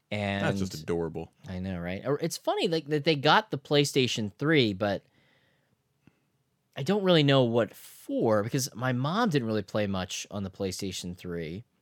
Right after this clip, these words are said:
Speaker 1: They were, they were al-, they've always been more of Nintendo based.
Speaker 2: Mm.
Speaker 1: My mom especially,
Speaker 2: Mm-hmm.
Speaker 1: um, with the puzzle games,
Speaker 2: That makes
Speaker 1: Tetris,
Speaker 2: sense.
Speaker 1: and she's a huge Doctor Mario fan. Any
Speaker 2: So,
Speaker 1: kind of puzzle games she
Speaker 2: so
Speaker 1: was a fan
Speaker 2: the
Speaker 1: of.
Speaker 2: puzzle games that she plays, does she play on mobile or does she play on the,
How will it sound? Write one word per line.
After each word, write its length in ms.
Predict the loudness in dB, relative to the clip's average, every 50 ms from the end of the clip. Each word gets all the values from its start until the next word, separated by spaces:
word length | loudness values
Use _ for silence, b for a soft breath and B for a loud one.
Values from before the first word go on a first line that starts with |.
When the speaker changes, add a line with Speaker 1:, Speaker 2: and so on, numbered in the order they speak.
| _
Speaker 1:
They 120 | 4 6 6
were, 100 | 6 8
they 100 | 6 6
were 100 | 6 6 4
al-, 260 | 4 4 4 4 2
they've 120 | 2 2
always 180 | 4 4 4 2
been 100 | 2 2
more 180 | 2 4 4 4
of 60 | 4
Nintendo 580 | 2 2 0 2 2 2 4 6 6 4 4 6
based. 440 | 4 4 4 4 0 -4 -8 -4 -2
Speaker 2:
Mm. 460 | 2 2 4 4 2 0 -2 -6 -10 -6 -2
Speaker 1:
My 100 | 2 2
mom 300 | 4 6 6 6 6 4
especially, 600 | 0 0 2 2 2 2 2 0 0 2 2 2
Speaker 2:
Mm-hmm. 380 | 2 0 0 0 0 -2 -2 -4 -6 -6 -6
Speaker 1:
um, 160 | -4 -2 -2
with 140 | -2 -4 -4
the 60 | -4
puzzle 340 | 0 2 2 2 2 2 0
games, 340 | 2 2 4 2 2 0 0
Speaker 2:
That 100 | 2 4
makes 200 | 4 4 2 2
Speaker 1:
Tetris, 220 | 2 4 4 4
Speaker 2:
sense. 80 | 2 0
Speaker 1:
and 160 | -2 -2 -4 -8 b b b b
she's 180 | b -8 -6 -6
a 40 | -4
huge 320 | -4 -2 -4 -4 -2 0
Doctor 260 | 0 0 0 0 -2 0
Mario 380 | 4 6 6 8 8 8 8
fan. 540 | 6 6 4 2 4 4 4 2 2 0 -4 -6 _ _ _ _ _ _ _ _ _ _ _ _ _ B B B
Any 120 | 4 6
Speaker 2:
So, 80 | 8 8
Speaker 1:
kind 100 | 8 6
of 80 | 2 0
puzzle 220 | -2 -4 -4 -4
games 240 | -6 -4 -4 -2 2
she 60 | 6
Speaker 2:
so 60 | 6 6
Speaker 1:
was 60 | 6 4
a 40 |
fan 140 | 2 0 2
Speaker 2:
the 60 | 2
Speaker 1:
of. 60 | 4 4
Speaker 2:
puzzle 240 | 4 2 2 2
games 240 | 0 2 2 2 0
that 100 | -2 -4
she 100 | -6 -4
plays, 280 | -2 0 0 0 0 -2
does 120 | -4 -6
she 100 | -6 -6
play 180 | -4 -2 0 0
on 120 | 2 2
mobile 280 | 2 2 2 2 2 0
or 40 | 0
does 100 | 0 -2
she 80 | -4 -4
play 200 | -4 -2 0 0
on 100 | 0 0
the, 180 | -2 -4 -6 -8